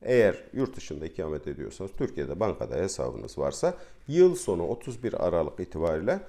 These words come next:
bunun bakiyesi sıfır da olsa bildirilecektir. Herhangi bir limit yok. İşte ben burada vatandaşların birçoğu eleştiriyor. Evet, haklılar. Türkiye bu sözleşmeye imza atarken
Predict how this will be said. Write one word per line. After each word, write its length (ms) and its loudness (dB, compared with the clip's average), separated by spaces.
bunun 300 -4
bakiyesi 560 2
sıfır 460 0
da 60 0
olsa 400 -2
bildirilecektir. 960 0
Herhangi 460 2
bir 160 -2
limit 340 0
yok. 220 0
İşte 280 0
ben 220 6
burada 380 8
vatandaşların 760 2
birçoğu 480 -2
eleştiriyor. 680 2
Evet, 380 4
haklılar. 680 0
Türkiye 560 2
bu 80 -2
sözleşmeye 800 0
imza 380 6
atarken 560 4